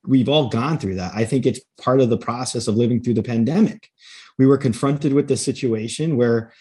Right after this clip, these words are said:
you know, and, and one of the things we talked about on my other show was, you know, the governments didn't necessarily handle this in an orderly way. It's not like, it's not like, you know, break glass and let everyone know that we have this mass pandemic happening.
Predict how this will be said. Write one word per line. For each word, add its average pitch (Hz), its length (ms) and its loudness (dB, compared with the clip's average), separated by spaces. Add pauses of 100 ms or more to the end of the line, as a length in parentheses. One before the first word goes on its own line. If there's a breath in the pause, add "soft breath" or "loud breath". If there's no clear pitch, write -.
(200 soft breath)
you 139 100 2
know, 131 160 2
and, 135 140 -6 (180)
and 143 100 -12
one 175 140 2
of 180 40 6
the 170 120 4
things 143 120 2
we 139 60 0
talked 143 220 -4
about 139 120 -2
on 127 60 -4
my 123 80 -6
other 120 140 -2
show 190 340 -2
was, 120 440 0 (520 soft breath)
you 160 120 -2
know, 156 200 -2 (160)
the 156 100 0
governments 143 680 2
didn't 147 340 0
necessarily 131 580 0
handle 123 480 0
this 101 260 -4
in 107 120 -2
an 104 120 0
orderly 117 480 0
way. 110 440 -4
It's 101 140 -10
not 139 180 -6
like, 135 280 2 (380 loud breath)
it's 143 120 2
not 185 120 4
like, 165 180 4
you 180 60 4
know, 143 120 4
break 156 340 2
glass 156 440 -2
and 127 80 -4
let 139 140 0
everyone 135 380 2
know 147 220 0
that 127 120 -2
we 127 80 -2
have 135 180 -6
this 123 200 -8
mass 131 240 -8
pandemic 131 480 0
happening. 113 640 -4